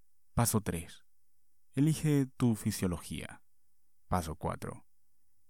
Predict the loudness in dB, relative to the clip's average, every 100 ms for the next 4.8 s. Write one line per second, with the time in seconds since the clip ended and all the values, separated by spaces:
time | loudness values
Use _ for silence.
0 | -6 0 2 4 2 0 0 0 0 -2
1 | -2 -4 -4 -6 -12 -20 -20 -20 -20 -10
2 | -4 0 2 4 2 2 -4 -10 -18 -20
3 | -20 -20 -20 -20 -6 -2 2 4 4 4
4 | 2 2 2 2 0 -8 -12